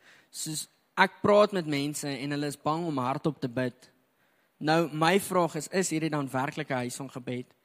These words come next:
Want as mens van die Here sê, hierdie moet 'n huis van gebed wees, dit beteken mens moet van die straat af kan kyk en kan verklaar, "Daai is 'n huis van gebed." Maar dan praat ek met sommige mense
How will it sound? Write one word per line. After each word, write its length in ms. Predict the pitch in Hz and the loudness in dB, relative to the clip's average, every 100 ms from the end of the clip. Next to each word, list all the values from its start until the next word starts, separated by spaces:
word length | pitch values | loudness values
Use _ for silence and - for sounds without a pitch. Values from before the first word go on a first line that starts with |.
| _ _ - _ - | _ _ -20 _ 0
Want 300 | 143 165 165 | 4 4 4
as 180 | 175 | 0
mens 180 | 190 185 | 0 0
van 220 | - 180 - _ | 0 -2 -4 _
die 100 | 170 | 2
Here 240 | 170 196 | 6 6
sê, 360 | 202 190 175 170 - - | 6 4 4 4 -4 0
hierdie 300 | 165 220 226 | 6 8 6
moet 180 | 202 180 | 4 6
'n 160 | 170 143 | 8 8
huis 140 | 165 | 6
van 160 | - 160 | 2 -2
gebed 440 | - - 139 139 127 | -4 -2 -2 -2 -4
wees, 360 | 127 127 - - - | -8 -8 -12 -12 2
dit 180 | 196 202 | 2 2
beteken 540 | 240 233 233 214 190 | 0 6 6 6 2
mens 200 | 185 180 | 2 0
moet 120 | 190 | -2
van 100 | 196 | 0
die 80 | 185 | -2
straat 420 | - 214 208 226 | 0 4 6 8
af 160 | 208 - | 6 4
kan 180 | 170 160 | -2 4
kyk 340 | 185 165 143 - - - | 6 6 4 -6 -20 -2
en 180 | 156 175 | 2 4
kan 160 | 180 165 | 4 4
verklaar, 540 | 170 170 202 165 135 | 2 4 6 8 6
"Daai 260 | 135 165 165 | 6 6 6
is 140 | 147 | 2
'n 40 | 147 | 2
huis 240 | 131 139 | 0 0
van 160 | 147 135 | -4 -6
gebed." 380 | 127 123 127 - _ _ _ _ _ _ | -4 -4 -4 -6 _ _ _ _ _ _
Maar 400 | 143 170 180 180 - - _ _ _ - | 4 8 8 6 -4 -20 _ _ _ -6
dan 280 | 156 180 185 | 2 2 6
praat 380 | 226 233 247 240 | 8 12 10 10
ek 100 | 220 | 4
met 160 | 202 | 2
sommige 360 | - 208 208 185 | 2 4 4 4
mense 680 | 160 147 175 - 160 147 143 | 2 2 0 0 0 0 -2